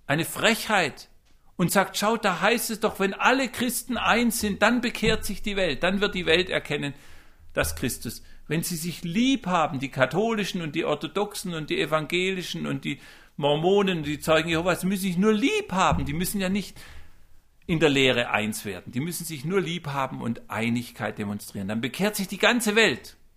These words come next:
Wer glaubt es? Ich hoffe niemand, weil das stimmt einfach nicht. Die Bibel sagt es nicht. Die Bibel sagt,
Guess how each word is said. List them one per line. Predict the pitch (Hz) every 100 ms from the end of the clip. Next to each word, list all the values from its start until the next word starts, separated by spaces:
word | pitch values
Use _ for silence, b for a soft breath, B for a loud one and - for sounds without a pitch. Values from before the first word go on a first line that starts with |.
| _ _ -
Wer | 147
glaubt | 160 143 - 101
es? | - - _ _ _ _ _ _ _ _ _ _ _ _ _ _ _
Ich | -
hoffe | 143 - 151
niemand, | 202 185 120 -
weil | 117 107
das | 113
stimmt | - 370 -
einfach | - - 110
nicht. | 110 -
Die |
Bibel | 117 147 139 127
sagt | - 175 -
es | 262 -
nicht. | 131 - -
Die |
Bibel | 123 147 131
sagt, | 131 127